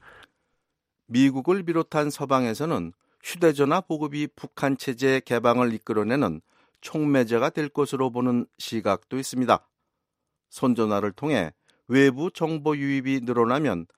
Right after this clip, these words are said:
폐쇄된 체제를 유지하기 어렵다는 겁니다. 그러나 전문가들은 단기적으로 북한에서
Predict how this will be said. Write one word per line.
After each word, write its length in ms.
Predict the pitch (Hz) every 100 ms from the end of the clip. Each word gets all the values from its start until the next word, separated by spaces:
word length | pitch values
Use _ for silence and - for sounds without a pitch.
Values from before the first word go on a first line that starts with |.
| _ _
폐쇄된 580 | - 151 139 139 131 175
체제를 540 | - 165 156 143 147 110
유지하기 680 | 131 120 127 110 117 117 - _
어렵다는 680 | 98 104 104 - 101 92 127
겁니다. 400 | 131 123 110 - _ _ _ _ _ _ _ _ _ _
그러나 300 | - 110 107
전문가들은 720 | 101 107 104 101 131 147 82 - _ _ _
단기적으로 720 | - 135 151 147 139 143 151 208
북한에서 760 | 185 - 160 147 143 143 135